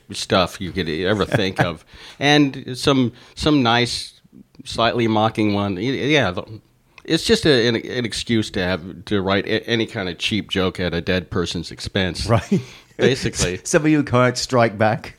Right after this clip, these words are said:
Speaker 1: <laughs> You know, in, in five or six years of doing it, I have not had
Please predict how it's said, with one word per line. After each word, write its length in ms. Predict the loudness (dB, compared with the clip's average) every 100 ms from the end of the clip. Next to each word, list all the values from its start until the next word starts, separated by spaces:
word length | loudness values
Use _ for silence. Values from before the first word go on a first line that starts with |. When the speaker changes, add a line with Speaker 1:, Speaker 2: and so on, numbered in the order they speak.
| -8
Speaker 1:
<laughs> 0 | 0 0 -2 -2 -2 -2 -4 -4 -8 -14 -14 -2
You 80 | 0 2 0 0
know, 180 | 0 2
in, 220 | 0 -2 0
in 160 | 0
five 460 | 0 -2 2 2 2
or 80 | 2
six 260 | 0 0
years 180 | 0 0
of 100 | 2
doing 180 | 2 2
it, 140 | 0 0
I 160 | 0
have 220 | 2 0
not 340 | 2 0 0 -4
had 480 | -6 -4 -4 -8